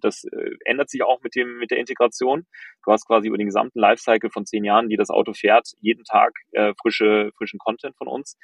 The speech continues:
Ähm, und das dritte ist eine zusätzliche Erlösquelle.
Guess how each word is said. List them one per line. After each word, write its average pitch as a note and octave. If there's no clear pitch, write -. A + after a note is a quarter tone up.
Ähm, A2
und A#2
das A2
dritte C3
ist A#2
eine G#2+
zusätzliche G#2
Erlösquelle. F#2+